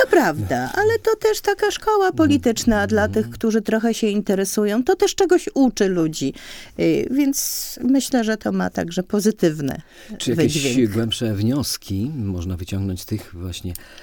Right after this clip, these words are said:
Speaker 2: minionych wyborów samorządowych co do zbliżających się już niebawem wyborów, y, do Parlamentu Europejskiego, no i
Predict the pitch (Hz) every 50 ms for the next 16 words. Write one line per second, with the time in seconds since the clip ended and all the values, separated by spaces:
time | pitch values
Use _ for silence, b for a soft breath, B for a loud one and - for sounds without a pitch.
0 | B B B B B B B B B B B 107 117 131 131 131 120 95 95 120
1 | 110 117 123 127 117 - - 120 120 123 120 110 120 113 117 104 107 101 95 90
2 | 107 117 135 135 - - - 110 101 98 98 110 101 104 107 101 90 95 95 87
3 | 90 101 101 98 104 95 101 104 101 - 98 90 - 101 90 - - 123 123 120
4 | 107 98 - 87 98 104 120 120 90 87 87 95 98 95 95 90 90 - - -
5 | - 104 95 95 95 95 95 92 92 87 90 85 85 85 95 92 - - 95 95
6 | 92 92 92 87 - - 101 92 90 92 98 - 92 90 - - 90 87 90 104
7 | 98 95 107 117 117 117